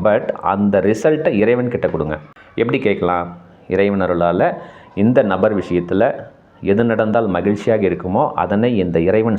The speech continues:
சிறப்பா எனக்கு கொடுக்கிற சூழ்நிலையை கொடுத்துக்கிட்டே இருக்கிறாரு, நான் ரொம்ப சந்தோஷமா இருக்கேன், இறைவனுக்கு நன்றி அப்படின்னு கேளுங்க. புரியுதுங்களா? என் இத்திருமண விஷயத்துல, இவர் விஷயத்துல நான்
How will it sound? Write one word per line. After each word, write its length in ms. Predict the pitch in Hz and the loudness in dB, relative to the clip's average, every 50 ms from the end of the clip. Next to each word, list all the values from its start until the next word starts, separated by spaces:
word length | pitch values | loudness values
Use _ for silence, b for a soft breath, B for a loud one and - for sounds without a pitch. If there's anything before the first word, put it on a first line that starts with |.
| - | -2
சிறப்பா 320 | 107 107 117 117 - 143 131 | 0 -2 -2 -2 -2 -2 -2
எனக்கு 320 | 110 95 87 82 85 82 | 0 -2 -2 -4 -6 -2
கொடுக்கிற 380 | - 101 104 104 - - - 98 | 0 -2 -2 -2 -2 -2 -2 -2
சூழ்நிலையை 540 | - - - 147 147 143 135 123 117 104 | -2 -2 0 0 2 2 2 2 2 2
கொடுத்துக்கிட்டே 480 | - 92 92 95 - 101 95 - 110 98 | 0 -2 -2 0 -2 -4 -2 0 -2 0
இருக்கிறாரு, 280 | 90 87 87 87 87 101 | 2 2 2 2 2 2
நான் 160 | 120 110 90 | 0 0 0
ரொம்ப 320 | 80 87 98 - - 139 - | 0 0 0 2 0 0 0
சந்தோஷமா 520 | 101 95 95 98 107 - - 107 101 92 | -2 -2 0 0 -2 -2 -2 -2 0 0
இருக்கேன், 300 | 80 78 - - 120 - | -2 -2 -2 -4 -4 -2
இறைவனுக்கு 500 | - 87 92 95 95 98 101 98 - - | 0 0 0 2 2 0 0 -2 -2 -4
நன்றி 420 | 98 87 82 85 92 85 95 104 101 | -4 -2 -2 -4 -2 -2 0 0 2
அப்படின்னு 240 | 101 85 87 95 101 | 2 0 -2 -4 -4
கேளுங்க. 240 | - 82 78 78 78 - - - - _ _ _ _ | -4 -6 -6 -6 -10 -14 -18 -20 -20 _ _ _ _
புரியுதுங்களா? 420 | - 104 98 90 85 85 85 85 85 85 B B B - - _ _ 104 98 | -2 0 0 0 0 0 0 0 -2 -6 B B B -20 -20 _ _ -16 -6
என் 380 | - 110 107 107 113 123 120 - | -2 0 0 2 2 0 0 0
இத்திருமண 460 | - 117 104 113 127 127 135 135 131 123 | -2 -4 -2 0 0 0 2 2 0 0
விஷயத்துல, 760 | 104 95 - 90 87 87 87 87 87 90 98 95 - - - | -2 -2 0 -2 -2 0 0 2 2 2 2 0 -2 -4 -2
இவர் 200 | 98 107 110 104 | 0 0 2 2
விஷயத்துல 640 | 95 92 - 110 104 98 98 - 82 82 90 92 - B B B B B B | 0 -2 0 -2 -2 -2 -2 -2 -2 0 0 -2 -2 B B B B B B
நான் 260 | - 92 110 123 135 | -4 0 0 0 0